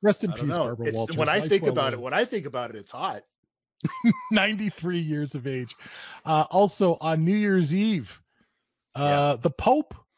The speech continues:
Speaker 1: passed away.
Speaker 2: The Pope.
Speaker 1: Pope Benedict. I loved his eggs.
Speaker 2: Uh, you know, <sighs> here's the thing with the Pope thing, and
Speaker 1: Hmm.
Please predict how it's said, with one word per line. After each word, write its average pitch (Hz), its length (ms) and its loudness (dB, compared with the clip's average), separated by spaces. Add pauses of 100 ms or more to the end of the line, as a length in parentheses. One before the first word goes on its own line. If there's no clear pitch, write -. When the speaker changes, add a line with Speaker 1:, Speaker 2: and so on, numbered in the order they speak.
(500)
Speaker 1:
passed 151 300 -2
away. 123 380 -4 (1300)
Speaker 2:
The 104 80 -10
Pope. - 400 -16 (400)
Speaker 1:
Pope 190 260 0 (140)
Benedict. 175 800 -2 (180)
I 127 80 -8
loved 139 340 -2
his 156 180 2
eggs. 101 540 -8 (1120)
Speaker 2:
Uh, 180 280 2 (100)
you 190 180 -4
know, 220 280 2 (340)
<sighs> - 340 -20
here's 277 240 2
the 180 80 2
thing 196 240 2
with 151 160 -4
the 123 80 -16
Pope 185 320 -2
thing, 185 380 0
and 156 420 -4
Speaker 1:
Hmm. 170 320 -2